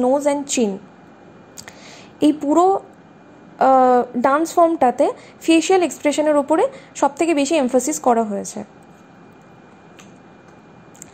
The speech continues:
famous আর্টিস্টগুলো দেখে নিই আমরা। আহ, কলামণ্ডলম রমনকুট্টি নায়ার, রীতা গাঙ্গুলি, সদনম কৃষ্ণকুট্টি। Okay, move on to next slide। ওকে,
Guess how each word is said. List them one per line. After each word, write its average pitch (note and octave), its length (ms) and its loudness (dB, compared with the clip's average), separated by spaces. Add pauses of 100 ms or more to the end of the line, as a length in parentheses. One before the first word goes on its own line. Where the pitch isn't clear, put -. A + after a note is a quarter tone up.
(240)
famous D#4 340 2
আর্টিস্টগুলো D#4 580 -2
দেখে C#4+ 240 -2
নিই D#4 120 -4
আমরা। G#3 260 -4 (440)
আহ, B3+ 300 4
কলামণ্ডলম E4 720 2
রমনকুট্টি D4+ 640 0
নায়ার, B3 400 0 (340)
রীতা C4+ 280 0
গাঙ্গুলি, C#4+ 440 -2 (560)
সদনম D4+ 480 2 (100)
কৃষ্ণকুট্টি। B3+ 640 -4 (1080)
Okay, D#4 240 -12 (800)
move C#4 140 0
on C#4 180 2
to C#4+ 100 -6
next B3+ 260 -4
slide। D#4+ 280 -2 (400)
ওকে, A#3+ 200 -6